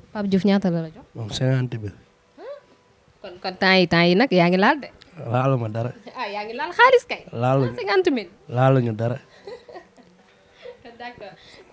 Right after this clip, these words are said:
Speaker 1: Sànq wax naa la ko, nga ne Thiès bi, yaa ngi, yaa, yaa ngi waajal, yaa ngi waajal lu nga xamante ni moom mooy nekk rakku Thiès. Mais gis nañu, sortie yi nga xamante ni def nga ko yëpp, da nga doon wax ni yaa ngi waaj te boobu ba léegi gisuñu. Lan la, problème mu moyen la wala lan mooy problème?
Speaker 2: Moyen la, instant yii label la ñuy xaar, pare nañ ñun.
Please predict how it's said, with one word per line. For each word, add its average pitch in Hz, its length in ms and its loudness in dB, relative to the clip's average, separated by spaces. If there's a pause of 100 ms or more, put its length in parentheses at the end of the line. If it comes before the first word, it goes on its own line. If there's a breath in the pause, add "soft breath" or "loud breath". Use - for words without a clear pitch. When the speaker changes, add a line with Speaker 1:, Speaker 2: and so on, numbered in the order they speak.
(100)
Speaker 1:
Sànq 294 320 -14
wax 277 160 -12
naa 226 160 0
la 190 80 0
ko, 208 120 0 (320 loud breath)
nga 214 280 2
ne 214 160 4
Thiès 226 240 2
bi, 247 240 -2
yaa 175 480 0
ngi, 190 120 2 (120)
yaa, 170 160 2
yaa 190 240 2
ngi 214 100 2
waajal, 196 380 2 (320 loud breath)
yaa 180 160 4
ngi 208 80 2
waajal 190 240 4
lu 185 160 2
nga 185 80 0
xamante 185 320 -2
ni 180 80 0
moom 180 160 0
mooy 180 160 2
nekk 180 240 0
rakku 180 180 -2
Thiès. 175 220 -2
Mais 240 100 2
gis 349 180 4
nañu, 269 180 2 (420 loud breath)
sortie 311 360 2
yi 247 40 2
nga 240 80 0
xamante 220 400 -2
ni 185 80 -4
def 202 160 -4
nga 190 100 -2
ko 196 140 -4
yëpp, 233 160 -2
da 208 160 0
nga 208 80 4
doon 185 160 4
wax 175 80 -2
ni 175 160 0
yaa 185 120 0
ngi 180 120 -2
waaj 175 160 -2
te 247 80 -2
boobu 220 180 0
ba 202 80 0
léegi 185 220 2
gisuñu. 180 240 0
Lan 302 160 4
la, 196 80 6
problème 254 360 0
mu 214 80 2
moyen 208 200 2
la 302 80 0
wala 214 240 2
lan 233 80 2
mooy 208 100 0
problème? - 320 -14
Speaker 2:
Moyen 127 380 2
la, 131 80 -2 (180)
instant 151 220 6
yii 135 120 8
label 143 280 4
la 120 160 4
ñuy 113 160 -2
xaar, 110 240 -8 (140)
pare 143 180 4
nañ 131 240 0
ñun. 113 160 -6